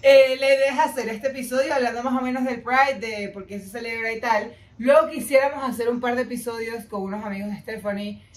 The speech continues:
o maybe I can bring a friend, uno de Stephanie, un amigo, whatever.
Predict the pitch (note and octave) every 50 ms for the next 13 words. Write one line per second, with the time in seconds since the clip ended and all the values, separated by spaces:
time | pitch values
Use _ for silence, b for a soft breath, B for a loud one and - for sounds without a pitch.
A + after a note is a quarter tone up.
0 | B B _ _ - F3+ F3 E3+ E3+ E3 E3 D#3+ D#3+ D#3+ D#3 D#3 D#3 D3+ C#3+ C#3+
1 | - - - - - - - E3+ E3+ E3+ F3+ F3+ E3+ F3+ F#3 F3 F3 F3+ F3+ F3+
2 | F3+ F3 - - A3 A3 A3 G#3+ G3 F#3 F#3 F3 F3 F3+ F3+ D#3 C#3+ G3+ G3 F#3+
3 | G3+ G3+ F#3+ F#3 F3+ G3 G#3 A#3+ B3+ B3+ A#3+ G#3+ G#3 A3+ A3+ B3+ C4 C4 C4 C4
4 | C4+ C#4+ -